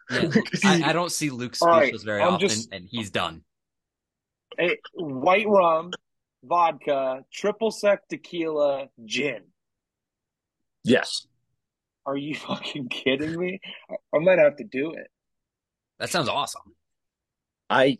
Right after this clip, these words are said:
Speaker 2: I wanna be clear.
Speaker 3: Well, how
Speaker 2: I
Speaker 3: would
Speaker 2: do
Speaker 3: you
Speaker 2: not
Speaker 3: do? Is there a, do you have to do, like, the rum first or the, eh, whatever? It's just do it.
Speaker 2: You just line 'em up in order. And
Speaker 3: Rum
Speaker 2: it's a
Speaker 3: would be
Speaker 2: race.
Speaker 3: last.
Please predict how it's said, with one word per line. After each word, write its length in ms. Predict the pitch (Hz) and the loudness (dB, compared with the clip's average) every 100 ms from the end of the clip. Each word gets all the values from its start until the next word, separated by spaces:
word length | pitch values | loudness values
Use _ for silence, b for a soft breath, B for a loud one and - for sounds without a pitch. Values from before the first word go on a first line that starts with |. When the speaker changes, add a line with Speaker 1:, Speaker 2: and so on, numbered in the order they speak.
| - | 0
Speaker 2:
I 140 | 131 | 2
wanna 220 | 139 139 | 2 0
be 100 | 117 | -2
clear. 320 | 104 110 120 151 | -4 -4 0 2
Speaker 3:
Well, 160 | 226 | 2
how 180 | 202 233 | 4 4
Speaker 2:
I 20 | |
Speaker 3:
would 100 | 285 | 4
Speaker 2:
do 80 | - | 4
Speaker 3:
you 60 | 233 | 0
Speaker 2:
not 140 | - _ - | -2 _ -12
Speaker 3:
do? 120 | 180 | -4
Is 140 | 190 175 | 0 2
there 300 | 214 196 156 | 2 2 0
a, 20 | - _ | -6 _
do 140 | 131 160 | -8 -2
you 60 | |
have 180 | 165 180 | 0 0
to 100 | 175 | -2
do, 200 | 147 170 | -2 2
like, 200 | 170 143 | 2 0
the 80 | 151 | -2
rum 360 | 127 156 151 139 | 0 0 0 -4
first 340 | 156 147 143 147 | -2 -2 -4 -8
or 80 | |
the, 60 | 131 | -6
eh, 160 | 165 151 | -4 -2
whatever? 500 | 127 147 131 107 104 | 2 4 4 0 -6
It's 100 | 101 | -8
just 220 | 135 107 | -10 -10
do 180 | - 120 | -8 -8
it. 180 | 95 - - | -8 -12 -12
Speaker 2:
You 180 | 127 | -8
just 160 | 117 127 | -6 0
line 220 | 117 117 | 2 4
'em 80 | 113 | 4
up 160 | 107 - | 4 2
in 100 | 95 | 2
order. 520 | 98 95 87 - - _ | 4 2 0 -6 -20 _
And 100 | 95 175 | 0 4
Speaker 3:
Rum 140 | 185 | 4
Speaker 2:
it's 0 | |
a 20 | 175 | 4
Speaker 3:
would 60 | 147 | 2
be 40 | |
Speaker 2:
race. 60 | 131 | 2
Speaker 3:
last. 460 | 123 117 110 - | 2 2 0 -6